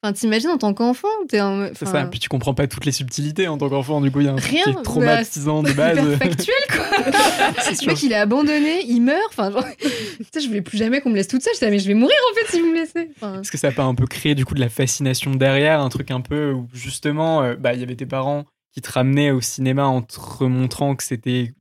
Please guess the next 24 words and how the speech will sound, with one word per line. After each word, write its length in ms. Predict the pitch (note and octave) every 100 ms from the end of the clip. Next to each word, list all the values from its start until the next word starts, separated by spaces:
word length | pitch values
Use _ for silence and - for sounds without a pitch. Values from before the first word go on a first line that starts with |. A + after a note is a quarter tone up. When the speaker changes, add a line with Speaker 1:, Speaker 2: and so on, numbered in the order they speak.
| -
Speaker 2:
faux 320 | - C#3+ C#3
et 80 | B2
tout, 200 | E3 G3+ _ _ _ _ -
et 100 | C3+
en 80 | B2+
même 160 | B2
temps, 120 | D3+
est-ce 100 | D3
que 80 | -
toi, 300 | A2+ - D3+
ça 120 | D#3
t'a 140 | C3+ B2
pas 260 | - C#3+
justement 440 | C#3 B2 - C#3 D3
donné 180 | C#3 C3+
envie 220 | C3 B2+
de 60 | -
comprendre 400 | C#3 B2+ C#3+ C3+
un 60 | B2
peu 180 | C#3
les 180 | C3+ C3 A#2+
coulisses 580 | - C3+ C3+ C#3 D3 -
et, 200 | C3 B2+
euh 100 | B2